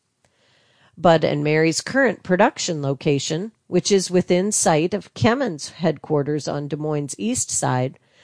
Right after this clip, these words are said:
occupies about fifteen thousand square feet of a warehouse slash office building that was constructed in nineteen fifty-two by Yellow Freight.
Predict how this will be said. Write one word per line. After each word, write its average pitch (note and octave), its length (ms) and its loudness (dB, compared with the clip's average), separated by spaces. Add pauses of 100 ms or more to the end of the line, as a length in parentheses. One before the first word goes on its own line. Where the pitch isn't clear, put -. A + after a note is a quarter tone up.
(240)
occupies A#3 580 2
about F#3 300 0
fifteen C4 540 0
thousand G3 420 0
square F#3+ 320 -2
feet G#3 400 -2
of C3+ 160 -6
a C#3+ 60 -4
warehouse D#3 840 -2
slash C#3+ 560 0
office F3 440 0
building C#3 480 -4 (320)
that F#3 160 0
was F#3 160 0
constructed F#3 680 -2
in D3+ 160 0
nineteen D3+ 520 -2
fifty-two F#3 800 -2
by E3+ 160 2
Yellow C#3 440 0
Freight. D#3+ 520 -2